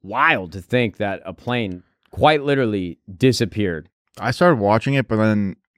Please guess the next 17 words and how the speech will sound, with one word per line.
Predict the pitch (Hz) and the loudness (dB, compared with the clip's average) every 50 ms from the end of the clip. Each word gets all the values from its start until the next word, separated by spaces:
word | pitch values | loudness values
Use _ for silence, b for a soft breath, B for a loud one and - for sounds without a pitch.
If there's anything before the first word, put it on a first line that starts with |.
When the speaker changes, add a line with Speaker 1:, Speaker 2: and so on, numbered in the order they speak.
| _ _ _ _ - | _ _ _ _ -4
Speaker 2:
I | 95 | -4
was | 92 85 92 | -2 -2 -2
like, | 92 90 - - - | -2 -4 -4 -8 -8
"Well, | 80 98 101 101 92 - | -4 0 2 2 2 2
I | - 98 95 | 2 2 2
know | 92 104 110 110 | 4 4 4 6
that | 104 98 90 - | 4 4 2 0
they | - 87 | -2 -2
still | - - - 98 101 | -2 0 0 2 2
don't | 92 92 82 71 80 | 2 2 0 -2 -2
know | 85 80 | -2 -2
what | 67 65 76 82 | -2 -2 -2 0
happened, | 80 55 55 - - - - - - | -2 -2 -2 -4 -4 -6 -6 -6 -6
so | - - - 50 50 50 52 - - _ _ - - _ _ _ _ _ | -4 -2 -2 0 0 0 -2 -4 -6 _ _ -20 -20 _ _ _ _ _
I'm | - 85 76 | -4 -4 -2
just | - 80 - - | -2 -2 -4 0
gonna | - 76 - 60 57 | 0 0 0 0 -2